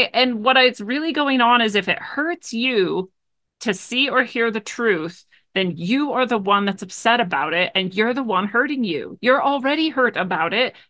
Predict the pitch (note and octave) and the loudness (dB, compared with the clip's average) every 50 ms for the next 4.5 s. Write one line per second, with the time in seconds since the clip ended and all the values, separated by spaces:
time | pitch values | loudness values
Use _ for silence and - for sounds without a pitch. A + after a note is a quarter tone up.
0 | _ - A3+ A3+ A#3 C4 B3 - B3+ B3+ A#3 - A#3+ A#3 A3+ B3 A#3+ A#3 A3+ A3+ | _ 2 2 2 2 -2 -6 -4 -4 -4 -4 -2 -4 -2 0 0 0 0 0 0
1 | G3+ A3 G#3+ G#3 - - - G3+ G#3 G3+ G3+ - - - G#3 F3+ E3+ E3 F3 - | 0 0 0 0 0 0 0 2 2 0 -2 -4 -6 -4 0 0 0 0 -2 -4
2 | - F3+ A3 A#3+ C4 C#4+ D4 D4+ D4+ - - - - - - - G3+ G#3+ A#3 B3+ | -2 0 0 2 2 0 -2 -2 -4 -6 -10 -14 -18 -18 -8 -2 0 2 2 2
3 | D4+ D#4+ F4 F#4 F#4 F#4 - - E4 E4 E4 - A#3 A3+ A#3 - D#3+ E3+ E3 - | 2 2 0 0 0 0 0 0 -4 -4 -2 -2 -2 -2 -2 -4 -6 -6 -6 -6
4 | - - - - - G#2 C#2 - - | -6 -8 -8 -6 -8 -8 -8 -8 -12